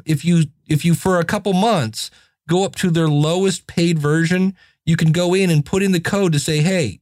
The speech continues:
you know how you're looking at, over here right now, iTunes? I've moved over here," and you can put it at your WordPress site or, you know, with PowerPress or something like that. So you can redirect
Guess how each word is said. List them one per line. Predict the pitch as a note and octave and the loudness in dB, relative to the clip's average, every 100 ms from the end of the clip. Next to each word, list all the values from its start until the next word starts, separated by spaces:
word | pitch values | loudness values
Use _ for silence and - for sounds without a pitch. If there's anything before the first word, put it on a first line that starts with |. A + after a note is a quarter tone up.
| _ C#3+ | _ -4
you | E3 | 0
know | F3+ | 0
how | |
you're | F3+ E3+ | 0 0
looking | F3 F3 E3+ | 0 0 0
at, | D#3 - | 0 -2
over | D#3+ D#3 | 0 2
here | D3+ F3+ F#3 | 2 2 -2
right | E3+ E3+ D#3+ | -2 -4 0
now, | E3+ D#3+ | 0 0
iTunes? | E3+ D#3+ F3 E3+ - _ _ - | -2 0 0 0 -2 _ _ -8
I've | E3 F3+ | -4 2
moved | F3 F3 D#3 | 2 2 2
over | D#3 D3+ | 0 2
here," | G3 F3+ D#3 | 2 2 0
and | - C#3+ | 0 0
you | C#3 | 0
can | C#3+ | -2
put | C3 D#3+ | -2 0
it | C#3+ | 0
at | C3 | -2
your | B2 | -2
WordPress | A2 C#3+ C#3+ C#3+ | 0 -2 -2 -4
site | C3+ C#3+ C3 C3 - _ _ _ - | -2 -2 -2 -4 -6 _ _ _ -4
or, | A2+ A2 G#2+ G#2+ G#2+ _ _ - | -2 0 0 -2 -4 _ _ -6
you | |
know, | A#2+ | -2
with | A#2 - | -2 -4
PowerPress | C3+ C3 B2+ B2 A#2 | -2 -2 -2 -4 -4
or | A2 | -6
something | A#2+ A#2+ G#2 | -6 -2 -2
like | G2 | -2
that. | A2 | -4
So | C#3 | -2
you | C#3+ | -2
can | C3 F3+ F#3+ D#3+ | -2 -2 0 0
redirect | C#3 D#3 C3 C3+ C3 | 0 0 0 -2 -4